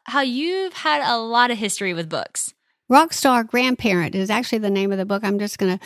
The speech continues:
Speaker 2: throw that out there. But
Speaker 1: I'm glad you corrected
Speaker 2: our,
Speaker 1: me.
Speaker 2: our family, um, did own a publishing company. So for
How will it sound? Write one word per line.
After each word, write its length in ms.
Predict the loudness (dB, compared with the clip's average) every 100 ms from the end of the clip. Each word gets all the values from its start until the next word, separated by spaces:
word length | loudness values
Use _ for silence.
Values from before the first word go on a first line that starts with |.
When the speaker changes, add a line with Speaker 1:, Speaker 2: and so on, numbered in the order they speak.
| -10 0
Speaker 2:
throw 120 | 2
that 140 | 4
out 180 | 2 2
there. 160 | 0 0
But 220 | 4 6
Speaker 1:
I'm 140 | 6
glad 240 | 4 2 2
you 100 | -2
corrected 500 | 0 2 4 4 4
Speaker 2:
our, 80 | 4
Speaker 1:
me. 60 |
Speaker 2:
our 280 | 6 6 4
family, 720 | 4 4 6 4 2 2 0 0
um, 380 | 0 2 2
did 200 | 2 2 4
own 140 | 0
a 40 | 0
publishing 400 | -2 -2 -2 0
company. 380 | 0 0 0 0
So 220 | 0 -2
for 200 | 0